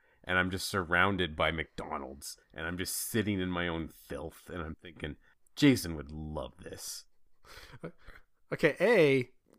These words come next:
Speaker 2: maybe. B, sitting in your own filth means that you've shit everywhere.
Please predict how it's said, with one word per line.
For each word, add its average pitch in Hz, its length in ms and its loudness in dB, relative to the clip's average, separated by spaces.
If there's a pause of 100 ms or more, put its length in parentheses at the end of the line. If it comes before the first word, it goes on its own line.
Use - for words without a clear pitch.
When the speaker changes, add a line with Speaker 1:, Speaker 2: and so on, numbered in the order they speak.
Speaker 2:
maybe. 135 600 4 (360)
B, 180 500 4 (200)
sitting 247 280 2
in 220 40 4
your 175 100 10
own 170 120 8
filth 175 340 4
means 131 280 2
that 127 100 -4
you've 120 340 -6 (180)
shit - 360 2
everywhere. 104 500 -2